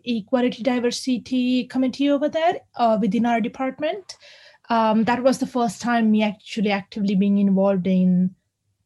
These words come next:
these things. Um, but yeah, this is, like, first time I'm attending this kind of event, and it's really great. Uh, one thing I wanted to say is that, um,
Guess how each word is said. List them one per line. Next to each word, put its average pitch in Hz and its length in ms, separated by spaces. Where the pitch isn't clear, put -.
these 190 360
things. 175 480
Um, 196 680
but 220 140
yeah, 220 160
this 208 180
is, 220 80
like, 208 240
first 214 220
time 208 120
I'm 202 120
attending 202 500
this 190 140
kind 196 120
of 190 80
event, 233 280
and 196 100
it's - 180
really 208 280
great. 190 680
Uh, 214 340
one 254 320
thing 302 180
I 294 60
wanted 277 280
to 247 80
say 226 340
is 208 560
that, 202 540
um, 196 840